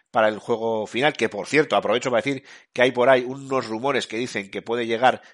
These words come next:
directamente a Xbox Pa-, a, a Xbox Game Pass de salida, lo cual, o, o de salida o muy pronto tras la salida, lo cual sería una gran, una gran noticia. Pues nada, yo creo que ya para un programa más adelante habrá que, que pensar en hacer una que estamos jugando y hablar largo y tendido del título, que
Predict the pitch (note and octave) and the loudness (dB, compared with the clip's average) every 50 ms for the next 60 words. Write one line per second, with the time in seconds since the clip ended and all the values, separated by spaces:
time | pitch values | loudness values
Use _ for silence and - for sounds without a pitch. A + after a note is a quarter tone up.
0 | _ - A#2+ B2 B2 B2+ C3+ - - A#2+ A2+ C#3 C#3+ A#2+ G2+ F#2 E2+ - - G#2 | _ -6 0 2 2 2 2 2 0 0 0 -2 -6 -8 -8 -10 -10 -10 -12 -14
1 | G2 G#2+ G2+ G2 G#2 G2 - - - A#2 G#2 G2+ - A#2+ A2+ A#2 A#2 A#2+ A#2+ G#2+ | -12 -12 -8 -8 -8 -8 -8 -6 -4 -2 -2 -2 -2 -4 -4 -4 -4 -6 -8 -8
2 | A#2 B2 B2 B2 A#2+ A2 A#2+ B2 A#2 - - A#2+ A#2 A#2 A#2 A2 - B2+ A2+ - | -8 -8 -8 -10 -10 -8 -6 -6 -6 -6 -8 -8 -8 -8 -6 -4 -2 -2 -2 -4
3 | - - _ - _ _ C#3 E3 D#3 - G2 F2+ G2+ A#2 A#2+ D3 F#3 - - _ | -6 -14 _ -20 _ _ -8 -6 -4 -2 -2 -2 -2 0 0 0 0 -2 -6 _
4 | _ _ _ _ _ _ _ - D#2 E2 - A2 A#2 A2+ G#2 G2 F#2+ G2 G2+ G#2+ | _ _ _ _ _ _ _ -20 -18 -8 -4 -4 -4 -4 -4 -6 -8 -8 -8 -10
5 | G#2 G2+ G2+ G2+ - - - F3 G3 D#3 A#2+ A#2 C3 C3 - B2 B2 A2 G#2+ G2 | -12 -14 -10 -8 -4 0 4 6 6 6 4 4 0 -2 -2 -2 -2 -2 -4 -4
6 | G2 G2 - A2 F#2 - G2+ A2 C3+ D#3+ F#3+ F3 A2+ G2 G#2 G#2 G#2 G#2 - _ | -6 -6 -6 -6 -6 -6 -4 -2 0 0 0 -2 -2 -4 -4 -4 -4 -4 -8 _
7 | _ _ _ _ _ - G#2 G2+ G#2 G#2 G#2 G#2 G2+ G2 G2+ G#2 G2+ G2+ G2+ G2 | _ _ _ _ _ -8 -6 -4 -4 -4 -4 -4 -4 -4 -2 -2 -2 -2 -2 -4
8 | G2 G2 G2 G2 - - - G2 G2 G2 F#2+ F#2+ F#2+ G2 F#2 G#2 A#2 G#2+ D#3 F3+ | -4 -6 -8 -10 -14 -18 -14 -10 -8 -6 -6 -6 -8 -10 -12 -12 -8 -4 -4 -4
9 | - - _ - - - - _ _ - F#2 F2 A2+ G2 F#2 G#2+ G2 A2 A2 G#2 | -4 -6 _ -20 -20 -20 -20 _ _ -16 -6 -2 -2 -2 0 -2 -4 -2 0 2
10 | A2 A2+ - F#2+ F#2 G2+ G#2+ G#2+ G#2+ A2 A2+ G#2+ G#2 G#2 G#2 G#2 G#2 G#2 G2 G#2 | 2 2 2 0 -2 -4 -6 -10 -12 -6 -2 0 2 2 2 2 0 -2 -2 -2
11 | G2+ G2 G2+ G#2+ A2 - A#2 G#2+ G2 G2 G2 G2 - F#2 F2+ E2+ E2+ E2 E2 D#2+ | -2 -2 -2 -6 -6 -4 -4 -2 -2 -4 -6 -6 -10 -10 -10 -10 -10 -12 -14 -16
12 | D#2+ E2 _ _ _ _ _ _ _ _ - F#2+ F2+ G2+ F#2+ G2+ A2+ A2+ A2 G#2 | -18 -20 _ _ _ _ _ _ _ _ -10 -8 -8 -6 0 2 4 4 4 2
13 | G2+ F#2+ A2 G#2+ G#2+ G#2 G#2 G#2 G2 - G#2+ - - G#2+ G2+ F#2 - G#2 G#2 G#2+ | 0 0 -2 -4 -4 -2 -2 -4 -2 -2 -4 -4 -2 -4 -4 -6 -4 -2 0 0
14 | A2 A2+ B2 A#2+ G#2+ F2+ F2 G2 G2+ G2 F#2+ F2+ E2+ F#2+ F#2+ F2+ F2 F2+ F2 D#2+ | 0 -2 -6 -6 -6 -6 -6 -4 -4 -4 -4 -6 -10 -12 -14 -12 -12 -12 -12 -12
15 | F2 F2 G2 F#2+ F2+ E2+ F#2 A2+ A#2 C#3 D3 D3 C3+ B2+ - F2+ F2 E2+ - - | -12 -12 -10 -12 -12 -12 -14 -12 -10 -8 -8 -8 -8 -10 -12 -12 -12 -14 -16 -20